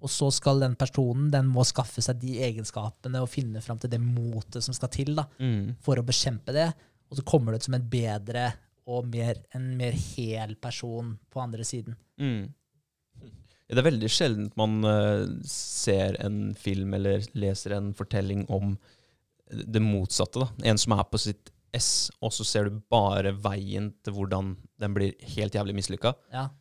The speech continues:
Speaker 2: Det er veldig sjelden. Kanskje det er, eh, på tide at vi <laughs> viser noen sånne. Men det er ingen som blir inspirert av det, da. Ingen som
Speaker 1: Nei.
Speaker 2: f-, har noe interesse av å se på det.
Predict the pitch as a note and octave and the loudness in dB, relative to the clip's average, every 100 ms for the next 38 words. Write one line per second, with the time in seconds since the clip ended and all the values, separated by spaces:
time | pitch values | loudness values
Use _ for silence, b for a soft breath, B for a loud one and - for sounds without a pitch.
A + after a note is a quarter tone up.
0 | _ - A2 A2+ G2+ G2+ G#2+ B2+ C#3+ B2+ | _ -4 4 6 6 0 0 0 0 2
1 | B2 A2+ A2+ A2 A2 G#2+ G#2+ A2 - A2+ | 2 4 4 2 2 2 -2 -6 -8 -8
2 | G2 G2+ - G#2+ G#2+ - - D#3 - D3+ | -2 -2 2 2 4 2 -2 -4 -2 -4
3 | - B3 A#3+ B2 G#2+ - A2+ A2 G2 G2+ | -2 -2 -2 2 0 0 -2 2 4 4
4 | - - E3 F#3 D3+ D3+ D3 B2 C#3 C3+ | 2 8 8 8 6 4 2 2 4 4
5 | A2+ A2 A2+ C#3 C3 B2+ A2+ B2+ B2 B2 | 4 2 2 4 4 2 2 2 2 -2
6 | - - B2+ B2 A#2+ B2 G#2+ A2+ - A2+ | -6 -18 -10 -4 0 2 2 0 0 0
7 | - A2 A2+ G2+ - A#2 | 2 2 2 2 0 0